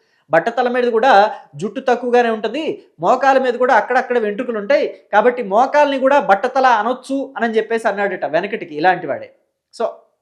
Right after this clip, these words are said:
పండగలు, పండగల్లో కొన్ని సందర్భాల్లో మనం జంతు బలులను ఇస్తాం, గ్రామ దేవతలకి కూడా జంతు బలులను ఇస్తాం. కానీ మరి మనుషులం కదా మనం, మనకి మనమే బలులు ఇచ్చుకొని, మనకి మనమే, ఆ, రక్తాభిషేకాలు చేసుకుంటే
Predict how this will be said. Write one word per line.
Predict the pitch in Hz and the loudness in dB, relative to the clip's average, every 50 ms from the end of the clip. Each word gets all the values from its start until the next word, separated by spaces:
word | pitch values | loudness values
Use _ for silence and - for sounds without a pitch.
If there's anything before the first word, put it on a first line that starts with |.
| _ _ - | _ _ -6
పండగలు, | 139 139 175 208 226 226 240 226 226 226 | -6 -4 -2 -2 0 0 0 0 0 -2
పండగల్లో | 233 - - 190 190 208 233 269 262 269 269 269 269 277 269 | -4 -2 0 0 0 2 2 2 2 2 2 4 4 2 2
కొన్ని | 269 269 240 226 220 220 | 2 0 -2 -4 -4 -4
సందర్భాల్లో | - 226 226 247 240 202 220 233 226 233 254 247 | -6 -4 -2 -4 -4 -2 -2 -2 -2 -2 -4 -4
మనం | 226 220 214 208 175 190 220 - - _ _ _ | -4 -4 -4 -4 -6 -6 -8 -10 -14 _ _ _
జంతు | 147 160 233 240 233 294 | -4 -2 0 0 0 0
బలులను | 220 254 262 254 240 220 | 0 2 2 2 0 -2
ఇస్తాం, | 202 202 - 247 233 143 - - _ - 147 143 | -4 -6 -4 -2 -2 -2 -4 -10 _ -10 -4 0
గ్రామ | 180 190 226 254 269 277 | 2 2 2 2 2 2
దేవతలకి | 233 262 254 247 240 247 233 226 220 233 | 2 2 2 2 0 0 -2 -4 -4 -4
కూడా | 208 214 226 262 269 | -4 -2 0 0 0
జంతు | - 190 202 208 202 262 | 0 0 -2 -2 -2 -2
బలులను | 233 240 233 226 208 190 | -2 0 0 -2 -4 -6
ఇస్తాం. | 175 - - 240 196 - - - - _ _ _ _ _ _ _ - | -8 -4 -2 -2 -2 -2 -4 -12 -20 _ _ _ _ _ _ _ 0
కానీ | 277 302 294 269 247 240 240 - _ _ _ - | 2 2 2 0 -2 -6 -6 -10 _ _ _ -2
మరి | 226 254 226 | -2 0 0
మనుషులం | 170 160 196 254 320 339 339 381 339 359 311 226 | 0 0 0 0 0 0 -2 0 0 0 0 0
కదా | 262 233 220 202 | 0 2 2 2
మనం, | 190 190 220 269 247 175 - - _ _ _ _ _ | 2 0 -2 -4 -4 -6 -8 -12 _ _ _ _ _
మనకి | 156 214 262 320 320 294 277 | -2 0 0 0 -2 -4 -4
మనమే | 240 226 233 285 294 302 330 | -2 -2 -2 0 2 2 2
బలులు | 311 233 233 247 277 311 294 | 2 4 4 4 4 4 2
ఇచ్చుకొని, | 294 - - 262 269 254 254 269 | 0 -4 -4 -4 -4 -4 -4 -2
మనకి | 240 226 262 247 247 247 | -2 -2 -2 -2 -4 -4
మనమే, | 214 202 208 226 262 269 285 302 339 320 - - _ _ _ _ _ - | -2 -2 -2 -2 -2 -2 -2 -2 -2 -4 -6 -10 _ _ _ _ _ 0
ఆ, | 208 214 208 208 208 202 | 2 4 6 6 6 4
రక్తాభిషేకాలు | 196 208 208 - 311 311 302 311 302 - 285 269 262 262 247 - 240 | 4 2 2 2 4 4 4 2 0 -2 -2 0 0 0 -2 0 -2
చేసుకుంటే | 226 226 - - 226 202 220 220 165 165 190 196 - - | -2 -4 -4 -8 -8 -4 -2 0 0 0 0 -2 -6 -12